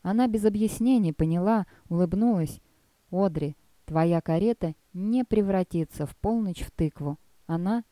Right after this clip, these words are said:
настоящая. Ты заслужила такую сказку». Я рыдала, уткнувшись в колени своей наставницы.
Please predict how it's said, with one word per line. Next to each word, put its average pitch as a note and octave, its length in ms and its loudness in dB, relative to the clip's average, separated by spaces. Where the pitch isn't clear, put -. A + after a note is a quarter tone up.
настоящая. D#3+ 960 -2
Ты F#3+ 140 0
заслужила G#3 680 2
такую F#3 460 0
сказку». D#3 680 -6
Я F#3+ 200 2
рыдала, G3+ 440 2
уткнувшись F#3 640 -4
в - 80 -8
колени G3 440 0
своей E3+ 440 -2
наставницы. E3+ 920 -6